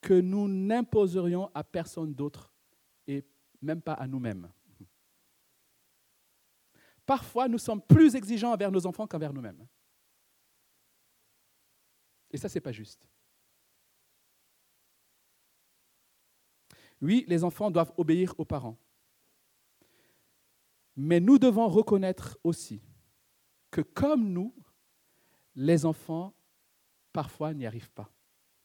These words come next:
Est-ce que tu es capable d'obéir parfaitement à Dieu ?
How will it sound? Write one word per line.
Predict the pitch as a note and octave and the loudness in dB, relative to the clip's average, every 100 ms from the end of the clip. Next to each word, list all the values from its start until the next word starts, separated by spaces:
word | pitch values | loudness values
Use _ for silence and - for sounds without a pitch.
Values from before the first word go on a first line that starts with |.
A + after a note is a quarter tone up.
| _ _ _ _ _ _ - | _ _ _ _ _ _ -4
Est-ce | G#3+ - | -4 -4
que | - F#3+ | -2 -2
tu | - - F#3+ | -2 -6 -4
es | E3+ | -4
capable | F3 D#3 E3 C3+ | -6 -8 -8 -6
d'obéir | C#3 B2+ C3 - | -8 -8 -12 -16
parfaitement | - C3 - A#2 | -16 -16 -14 -16
à | |
Dieu ? | G#2 | -16